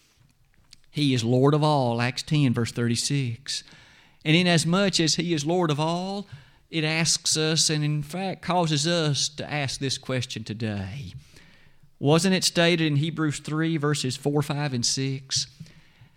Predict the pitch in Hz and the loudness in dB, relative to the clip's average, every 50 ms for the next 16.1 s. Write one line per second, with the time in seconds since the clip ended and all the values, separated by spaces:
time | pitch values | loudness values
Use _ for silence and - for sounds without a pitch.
0 | _ - _ _ _ _ _ - _ _ - - - - _ _ _ - 180 208 | _ -20 _ _ _ _ _ -20 _ _ -20 -20 -20 -20 _ _ _ 0 2 2
1 | 226 220 226 220 214 170 165 185 180 165 147 117 107 113 - - 123 123 110 117 | 4 4 4 6 6 6 6 4 2 0 0 -2 -2 -4 -2 -2 -2 -2 -2 -2
2 | 104 113 120 120 117 110 104 101 - - - - - - - - _ _ _ _ | 0 0 0 0 0 0 -4 -6 -8 -12 -14 -16 -18 -20 -20 -20 _ _ _ _
3 | _ _ _ _ _ _ _ - - 156 156 156 139 123 - 156 156 147 - 160 | _ _ _ _ _ _ _ -6 -2 -2 0 0 0 2 4 4 4 4 4 2
4 | 165 170 160 160 165 165 - - 147 135 120 110 104 98 - - - - - _ | 0 0 0 -4 -8 -8 -8 -6 -6 -4 -4 -4 -6 -8 -12 -18 -20 -20 -20 _
5 | - - _ _ _ - 143 143 - - 185 180 185 185 165 - - - - 185 | -20 -20 _ _ _ -2 0 0 2 2 0 0 2 0 0 -2 -2 -2 -4 -2
6 | 185 185 180 151 - 147 160 160 147 127 120 113 - - - 127 113 104 95 87 | 0 0 0 0 0 2 2 4 4 2 0 -2 0 0 0 0 0 -2 -4 -6
7 | - - - - - - - _ _ - - - - - - _ _ _ _ _ | -8 -12 -14 -18 -20 -20 -20 _ _ -20 -20 -20 -20 -20 -20 _ _ _ _ _
8 | _ _ - - - _ _ - 151 165 156 - - - 165 170 180 180 - - | _ _ -20 -20 -20 _ _ -4 -2 -2 0 -2 -2 -2 0 0 0 0 -2 -4
9 | - 180 175 160 151 165 170 165 170 - 175 175 175 165 165 165 170 170 165 165 | -4 -2 -2 -2 0 0 0 0 0 0 0 0 0 0 0 0 0 -2 -2 -2
10 | 165 160 151 - - - 175 180 190 202 - - - 202 208 - - 123 120 127 | -4 -2 -2 -2 -2 0 0 -2 -4 -4 -8 -12 -8 -6 -6 -4 -2 -2 -2 -2
11 | 120 113 104 - - - - 131 123 117 107 98 - 95 95 - - - - - | -2 -2 -4 -4 -4 -4 -2 -2 -2 -2 -4 -4 -6 -10 -12 -10 -8 -6 -4 -2
12 | - 180 185 202 214 233 240 247 220 202 196 190 190 190 190 202 196 180 - - | -2 0 0 0 0 0 0 0 2 2 2 2 2 0 0 0 -2 -2 -2 0
13 | 214 208 226 240 226 190 190 208 220 220 196 202 170 147 151 160 180 190 185 202 | 0 2 2 2 2 4 6 8 8 6 6 2 -2 0 0 0 0 0 0 0
14 | 214 180 214 214 214 214 208 185 202 196 190 180 185 190 196 185 175 156 160 156 | 0 0 0 2 4 2 2 2 0 -2 -2 0 2 2 2 2 0 -2 -4 -4
15 | - - - 208 220 226 226 208 220 208 202 - 202 202 185 175 156 139 139 131 | -4 -2 -2 0 0 0 0 -2 -2 -6 -6 -4 -2 0 0 0 0 0 -2 -2
16 | - | -4